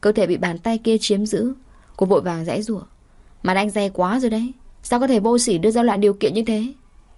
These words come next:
Tử Ngôn chậm rãi bật cười, nương theo da thịt cô lúc này. Tử Ái bị anh làm cho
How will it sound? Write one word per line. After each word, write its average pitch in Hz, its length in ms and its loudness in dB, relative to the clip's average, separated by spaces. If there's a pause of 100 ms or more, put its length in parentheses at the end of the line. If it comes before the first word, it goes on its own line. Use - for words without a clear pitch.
(460)
Tử 175 100 2
Ngôn 170 220 0
chậm - 180 -2
rãi - 180 -2
bật 214 260 -4
cười, 165 280 -4 (340)
nương 277 200 4
theo 269 120 0
da 254 280 -2
thịt 185 220 2
cô 202 160 0
lúc 247 240 0
này. 165 280 -2 (600)
Tử 190 120 2
Ái 156 200 0
bị 175 120 -4
anh 190 100 -2
làm 170 200 -2
cho 208 120 0